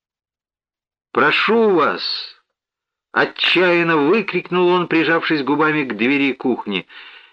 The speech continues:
«Если бы я желал причинить вам зло, то не стал бы мешкать так долго. Убирайтесь!»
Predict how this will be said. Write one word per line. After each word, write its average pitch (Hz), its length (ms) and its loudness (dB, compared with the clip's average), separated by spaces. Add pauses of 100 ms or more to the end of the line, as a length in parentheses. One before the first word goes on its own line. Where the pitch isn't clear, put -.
(380)
«Если 196 500 0
бы 202 160 2
я 208 140 4
желал 208 460 4
причинить 214 520 0
вам 208 220 2
зло, 190 460 2
то 170 120 0
не 165 160 0
стал 185 420 0
бы 170 140 2
мешкать 165 560 0
так 147 320 -2
долго. 123 540 2 (540)
Убирайтесь!» 131 1080 0